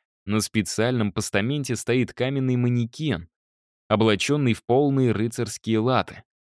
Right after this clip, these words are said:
Пробоину на груди доспеха я заделывать не стал. Зачем? Это же яркое напоминание о моей самой выдающейся победе — признавая которую гномы присвоили мне официальное прозвище "богоубийца".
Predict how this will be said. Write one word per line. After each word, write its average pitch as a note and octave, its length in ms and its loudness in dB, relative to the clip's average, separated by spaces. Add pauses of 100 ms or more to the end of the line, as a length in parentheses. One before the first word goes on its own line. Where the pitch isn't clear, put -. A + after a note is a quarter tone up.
(480)
Пробоину B2 520 2
на G#2+ 120 2
груди G#2+ 300 0
доспеха G#2+ 520 -2
я F2 160 -2
заделывать D#2 600 -4
не F2 80 -4
стал. - 400 -12 (420)
Зачем? F3 500 -2 (500)
Это E3+ 240 -2
же F3 120 0
яркое E3+ 440 -2
напоминание D3+ 720 -2
о C3 40 -2
моей C3 300 0
самой C3 360 -4
выдающейся A2+ 800 0
победе — A2 640 0 (340)
признавая G2+ 580 4
которую C3 480 0
гномы B2 380 0
присвоили B2 680 0
мне A#2+ 320 0 (340)
официальное E3+ 720 0
прозвище B2 640 0
"богоубийца". G#2 1040 0